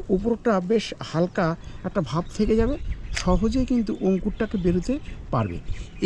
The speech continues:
এইভাবেই দানা আপনারা রোপণ করে ফেলুন। করলা দেব, তাহলে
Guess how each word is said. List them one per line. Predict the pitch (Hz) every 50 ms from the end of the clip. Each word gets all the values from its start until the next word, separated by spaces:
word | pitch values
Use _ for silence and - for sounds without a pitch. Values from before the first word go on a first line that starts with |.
| 208 247
এইভাবেই | 277 277 285 214 127 107 165 170 226 220 165 135 135 - - - - - - 127 123 123
দানা | 147 151 160 170 202 285 381 - - - - -
আপনারা | 147 143 160 170 180 214 220 202 175
রোপণ | 165 143 156 151 143 123 123
করে | 127 120 113 -
ফেলুন। | 117 104 98 92 101 120 - - - - - - - - - -
করলা | 220 226 240 240 240 233 190 147
দেব, | 147 123 117 110 113 127 - - - - - - - -
তাহলে | - 214 226